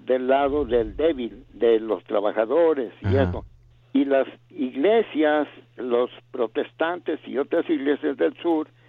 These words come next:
Speaker 1: apoyaron a los confederistas y a estos seccionistas de,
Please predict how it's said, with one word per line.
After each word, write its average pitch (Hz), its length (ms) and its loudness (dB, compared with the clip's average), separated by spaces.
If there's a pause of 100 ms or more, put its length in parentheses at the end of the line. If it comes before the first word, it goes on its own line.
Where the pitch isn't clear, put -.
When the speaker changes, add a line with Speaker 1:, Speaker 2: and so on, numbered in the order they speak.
(300)
Speaker 1:
apoyaron 139 840 -2
a 113 120 -2
los 110 200 -6
confederistas 160 1120 -2 (120)
y 113 160 -2
a 117 140 4
estos 139 340 -2 (380)
seccionistas 143 920 -2
de, 117 260 -4